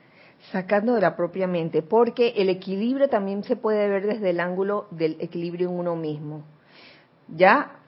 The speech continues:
este, Vicky mencionó el equilibrio en cuanto a vivir el eterno ahora, dejar el pasado atrás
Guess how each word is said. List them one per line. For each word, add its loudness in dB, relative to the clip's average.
este, -4
Vicky -2
mencionó 0
el 2
equilibrio -2
en -6
cuanto -2
a 2
vivir -2
el 0
eterno 2
ahora, 2
dejar 2
el 2
pasado 2
atrás 2